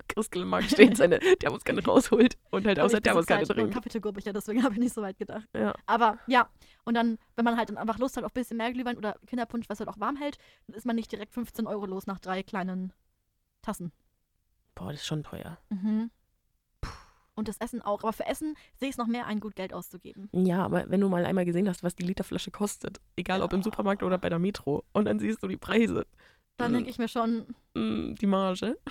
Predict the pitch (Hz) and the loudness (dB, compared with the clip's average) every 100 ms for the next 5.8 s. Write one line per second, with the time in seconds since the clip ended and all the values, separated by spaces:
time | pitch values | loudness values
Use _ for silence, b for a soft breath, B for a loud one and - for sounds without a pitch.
0 | - - - 233 240 240 - 240 240 247 | -4 -2 0 2 0 -2 -4 -4 -4 -6
1 | 220 226 - 247 - 202 196 208 196 202 | -6 -6 -6 -8 -6 -6 -2 -2 -2 -2
2 | 185 254 - _ - 185 165 127 151 156 | 0 -2 -2 _ -2 2 2 0 -2 -4
3 | - 285 285 185 160 185 - 359 403 180 | -4 -6 -4 -4 -6 -8 -8 -4 -2 -2
4 | 135 123 156 175 b b b - 180 196 | -4 -2 -2 -4 b b b 0 4 4
5 | 170 185 156 151 135 165 240 | 4 2 0 -2 0 2 2